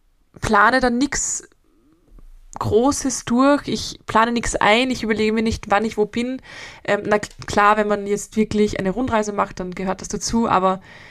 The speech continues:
bei mir waren alle Trips, die ich dieses Jahr gemacht habe, wirklich spontan und, ähm, mehr oder weniger ungeplant und nicht sehr lange geplant. Und deswegen habe ich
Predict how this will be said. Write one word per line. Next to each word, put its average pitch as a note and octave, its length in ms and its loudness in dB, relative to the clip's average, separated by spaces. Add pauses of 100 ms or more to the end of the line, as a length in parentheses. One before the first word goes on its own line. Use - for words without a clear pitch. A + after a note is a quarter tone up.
(220)
bei G#3 80 4
mir A3+ 180 4
waren A3+ 120 4
alle G#3+ 220 4
Trips, A3+ 300 0
die G#3+ 100 -4
ich G#3 60 -4
dieses A3 220 0
Jahr F#3+ 120 0
gemacht F#3+ 380 0
habe, G3 240 -2
wirklich G#3 400 -2
spontan G3+ 680 0 (460)
und, G3+ 520 -4
ähm, G3 500 -8 (1000)
mehr G#3 240 4
oder A3+ 100 2
weniger A3+ 540 2 (320)
ungeplant A#3+ 640 4
und A#3 240 2
nicht A#3+ 200 -2
sehr A3+ 100 2
lange G#3 220 2
geplant. G3 400 -2
Und F#3+ 120 -6
deswegen G3+ 320 -6
habe G3+ 180 0
ich G3+ 160 -8